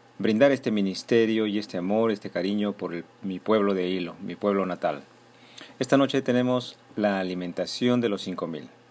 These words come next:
Eh, vamos a revisar, vamos a estudiar y vamos a meditar sobre cuatro puntos fundamentales. La manera como Jesús quiere que aumente nuestra fe. Segundo, Jesús rompe con las leyes regulares de la naturaleza.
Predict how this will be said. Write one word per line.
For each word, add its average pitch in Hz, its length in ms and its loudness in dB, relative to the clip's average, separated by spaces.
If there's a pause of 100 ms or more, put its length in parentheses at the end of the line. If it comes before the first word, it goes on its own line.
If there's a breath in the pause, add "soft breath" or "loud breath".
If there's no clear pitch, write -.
(1300 loud breath)
Eh, 98 120 -8
vamos 127 360 4
a 113 440 2 (180)
revisar, 113 560 4
vamos 110 240 -2
a - 20 -4
estudiar 107 440 0
y 101 40 -2
vamos 107 280 -2
a - 20 -2
meditar 101 500 2
sobre 90 680 -2 (600)
cuatro 143 300 6
puntos 113 320 -2
fundamentales. 85 640 -2
La 95 80 0
manera 110 420 2
como 120 220 -2
Jesús 110 380 -6
quiere 110 340 0
que 98 120 -8
aumente 110 380 0
nuestra 101 320 -2
fe. 131 300 -4 (1300 loud breath)
Segundo, 120 680 2
Jesús 123 360 0
rompe 127 440 4
con 98 220 -2
las 92 140 -4
leyes 117 400 2
regulares 101 500 2
de 110 80 -4
la 98 100 0
naturaleza. 107 720 -2